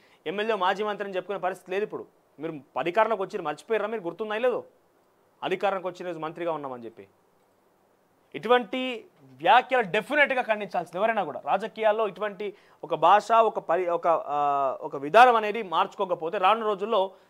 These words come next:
generations మొత్తం కూడా ఇటువంటి భాషను అవలంబించే అవకాశం ఉంటది.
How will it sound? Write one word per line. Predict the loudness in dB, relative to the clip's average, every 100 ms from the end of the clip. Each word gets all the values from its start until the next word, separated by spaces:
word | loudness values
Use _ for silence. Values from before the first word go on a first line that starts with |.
| _
generations | -2 2 2 0 -6
మొత్తం | -8 -4 -2
కూడా | -2
ఇటువంటి | -2 -2 0
భాషను | 0 0 -2
అవలంబించే | -4 -4 -6 -6
అవకాశం | -4 -4 -6 -12
ఉంటది. | -16 -20